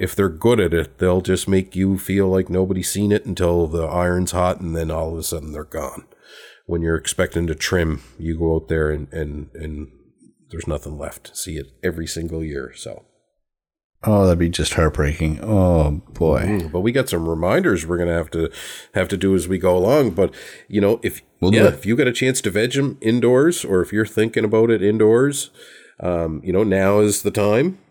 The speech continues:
Speaker 1: Now is the time. Um, and if you got the room to, to kinda let them, let them veg out for a little bit of time,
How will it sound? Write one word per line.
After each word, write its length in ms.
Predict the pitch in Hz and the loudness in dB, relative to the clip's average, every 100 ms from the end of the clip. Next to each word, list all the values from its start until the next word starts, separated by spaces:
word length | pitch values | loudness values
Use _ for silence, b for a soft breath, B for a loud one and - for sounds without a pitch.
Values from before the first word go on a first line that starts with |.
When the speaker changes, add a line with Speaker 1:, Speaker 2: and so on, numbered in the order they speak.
| _ | _
Speaker 1:
Now 340 | 92 85 82 87 | -8 -4 -2 -2
is 180 | 87 - | -2 -4
the 60 | 80 | -2
time. 600 | 80 101 113 120 107 - 82 | 0 2 0 -2 -6 -12 -10
Um, 380 | 80 78 78 - | -10 -10 -10 -10
and 120 | 78 | -10
if 160 | 71 - | -10 -10
you 80 | 78 | -8
got 180 | 80 | -6
the 80 | 80 | -6
room 300 | 82 87 85 | -6 -4 -6
to, 280 | 85 80 80 - | -8 -8 -10 -12
to 120 | 80 | -12
kinda 300 | - 82 80 | -8 -8 -8
let 240 | 80 80 - | -10 -12 -12
them, 340 | 80 80 80 | -12 -12 -14
let 200 | - 82 | -14 -12
them 140 | 85 80 | -10 -6
veg 220 | 85 87 | -4 -2
out 140 | 92 | -4
for 120 | - 90 | -2 -2
a 40 | |
little 180 | 95 87 | -2 -4
bit 140 | 90 | -6
of 80 | 90 | -4
time, 260 | 92 110 | -2 -2